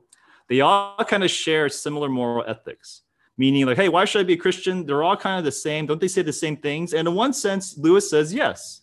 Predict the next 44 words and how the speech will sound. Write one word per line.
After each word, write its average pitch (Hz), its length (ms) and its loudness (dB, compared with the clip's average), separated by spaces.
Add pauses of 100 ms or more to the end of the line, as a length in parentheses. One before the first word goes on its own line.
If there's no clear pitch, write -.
there, 165 180 4
there's, 165 340 2
there's 160 140 -4
a 160 60 2
lot 170 320 2
of 220 80 0
commonality 143 720 0
in 131 80 0 (180)
all 127 240 -2
the 170 140 -2
religions 120 440 -2
of 127 60 -4
the 120 80 -4
world. 135 320 0
For 139 80 0
example, 156 340 -2
all 127 180 0
the 175 80 -2
religions 143 380 0
talk 165 280 -4
about 123 240 0
how 135 160 0
it's 131 140 -6
good 208 320 4
to 147 120 -10 (100)
tell 135 100 -4
the 147 120 -4
truth. - 380 -4 (400)
That's 139 180 -2
not 190 140 4
a 202 40 6
distinctly 185 480 -2
Christian 165 460 0
thing. 113 380 -4 (480)
All 254 180 4
religions 127 560 2 (140)
will 127 100 0
talk 131 320 0
about 117 240 -2
the 113 80 -6
goodness 110 380 -6
of 104 80 -10
telling 95 240 -6
truth. - 360 -14